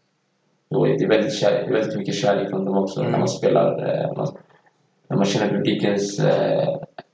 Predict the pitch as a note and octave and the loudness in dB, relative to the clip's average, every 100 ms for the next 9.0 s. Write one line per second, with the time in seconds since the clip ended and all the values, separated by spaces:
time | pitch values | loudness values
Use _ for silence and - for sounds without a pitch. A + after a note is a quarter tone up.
0 | _ - - - - D3+ - C#3 D3 D3 | _ -20 -20 -10 -4 0 0 -2 -4 -6
1 | - - _ - - - _ - - - | -12 -18 _ -8 -8 -8 _ -20 -12 -8
2 | - - _ - _ - D3 - A#2+ - | -8 -10 _ -20 _ -10 -8 -4 -4 -4
3 | - D3 D3 - - - - - - - | -6 -6 -6 -6 -12 -8 0 2 2 -2
4 | - - _ _ _ _ _ - B2 B2+ | -6 -10 _ _ _ _ _ -4 -2 0
5 | A#2+ A2+ A2 G#2+ G#2+ A2 A#2+ C3 C3 A#2+ | 2 2 2 2 4 2 2 2 2 4
6 | A#2+ A#2+ - B2 - D3 A2 G#2 A#2+ - | 4 2 0 -2 0 0 0 2 2 4
7 | - A#2 - A2 G#2 G2+ G#2+ G2+ G2+ A2 | 4 2 0 0 2 4 4 4 4 4
8 | - - G2+ - - F#2 G2 F#2+ - | 2 0 -2 2 2 2 0 0 0